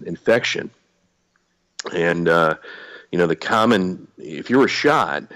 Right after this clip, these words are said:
the common, if it, unless it was a sort of a grazing wound, the common deal was to, to amputate the whole limb. And, uh, a lot of men died from, from gangrene and other things. And, uh,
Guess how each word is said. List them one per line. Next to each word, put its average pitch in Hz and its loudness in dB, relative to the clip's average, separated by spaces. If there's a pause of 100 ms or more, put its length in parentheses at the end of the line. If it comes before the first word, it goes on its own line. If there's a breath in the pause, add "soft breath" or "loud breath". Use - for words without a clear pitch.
(220 loud breath)
the - -16
common, 98 -4
if 92 -8
it, - -4
unless 101 -4
it 110 -2
was 98 2
a 80 0
sort - -4
of 76 -6
a 76 -4
grazing 90 -2
wound, 78 -6 (680 loud breath)
the - -6
common 110 2
deal 98 4
was 78 0
to, 80 -6 (140)
to 85 -4
amputate - -4
the - -4
whole 87 2
limb. 82 -2 (540)
And, 78 -4
uh, 78 -2 (920 loud breath)
a - -12
lot 98 2
of 95 0
men 98 2
died 92 2
from, 82 -6 (100)
from 80 -8
gangrene 87 -2
and 82 -2
other 92 0
things. 78 -4
And, 80 -8
uh, 78 -4